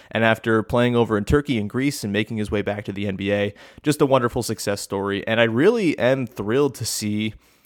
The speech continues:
what Khem Birch, with this sort of unleashed new lease on his skill set, could do for the Raptors next season. We saw when he kind of came into the team, he was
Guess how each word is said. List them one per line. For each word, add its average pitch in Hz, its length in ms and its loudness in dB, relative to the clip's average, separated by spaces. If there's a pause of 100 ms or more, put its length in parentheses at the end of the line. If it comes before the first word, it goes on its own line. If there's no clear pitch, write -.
(140)
what 107 280 4
Khem 117 280 0
Birch, 143 400 2
with 113 160 -6
this 117 120 -2
sort 113 260 2
of 107 120 0 (100)
unleashed 120 800 0 (300)
new 127 320 4
lease 127 320 0
on 120 180 4
his 117 180 -2
skill 135 320 0
set, - 640 -2
could 160 240 0
do 151 200 4
for 190 140 -2
the 185 80 0
Raptors 170 420 0
next 101 260 -4
season. 95 280 -8
We 113 100 -6
saw 156 320 0
when 135 120 -2
he 113 40 0
kind 127 220 -2
of 113 100 -4
came 143 300 -4
into 143 140 -2
the 113 80 -12
team, 127 480 -4 (360)
he 123 160 0
was 131 380 4